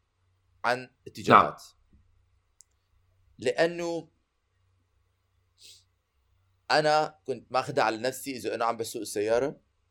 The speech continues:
Speaker 1: أنا مفروض، مفروض أكون عارف وين
Speaker 2: مهم.
Speaker 1: أنا رايح. أوكي؟ هذا إشي كنت بعاني منه، وإشي أنا هلأ يعني تخليت عنه، تركته،
Speaker 2: مهم.
Speaker 1: لأنه كلنا بنضيع.
Speaker 2: مزبوط.
Speaker 1: م-، سبحان اللي ما بضيع.
Speaker 2: مهم.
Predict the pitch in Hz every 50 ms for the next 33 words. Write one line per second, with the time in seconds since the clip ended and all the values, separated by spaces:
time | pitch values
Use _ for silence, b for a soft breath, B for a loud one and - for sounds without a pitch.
0 | _ 120 123 123 117 - 131 131 - - 117 110 - - 110 120 - 90 95 90
1 | 95 95 92 - - - 127 123 123 117 101 85 69 - - - - - - _
2 | _ _ _ _ _ _ _ _ _ _ _ 107 92 - 104 104 101 - _ _
3 | _ _ _ _ _ _ _ _ 139 160 180 180 196 190 180 175 170 - 165 123
4 | 123 117 110 135 151 143 127 117 107 92 87 95 107 127 _ _ _ _ _ -
5 | - - 180 175 - - 185 185 156 139 147 147 151 147 156 151 - - _ _
6 | - 131 143 147 143 143 143 139 - - _ _ _ _ _ 113 107 104 101 101
7 | 101 - _ _ - - - 123 110 127 143 139 - 80 80 78 78 78 80 -
8 | - 117 120 - - 123 123 113 98 82 - _ _ _ _ _ _ - 123 120
9 | 123 127 127 123 127 127 120 - - _ _ - - 196 165 127 101 82 85 78
10 | 73 76 78 76 - - 123 135 147 160 165 131 - - - _ _ _ _ _
11 | _ _ _ _ _ _ _ - 117 131 139 127 _ _ _ _ - - 147 -
12 | - - 151 151 147 139 120 113 107 98 90 85 92 78 135 131 139 151 175 185
13 | -